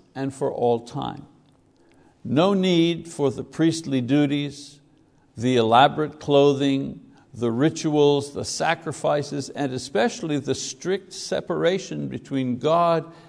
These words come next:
and His worshipers under the pain of death. All of this was set aside.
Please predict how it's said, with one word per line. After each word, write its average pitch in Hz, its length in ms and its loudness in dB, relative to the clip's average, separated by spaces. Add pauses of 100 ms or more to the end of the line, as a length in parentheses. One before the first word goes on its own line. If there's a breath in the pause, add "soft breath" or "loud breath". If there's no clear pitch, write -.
and 139 180 2
His 135 240 0
worshipers 131 840 0 (360 loud breath)
under 147 300 -2
the 127 100 -4
pain 143 320 0
of 120 220 -4
death. 156 540 -4 (440 soft breath)
All 180 300 0
of 120 140 -2
this 175 260 -2
was 127 200 -8
set 131 180 -2
aside. - 580 -4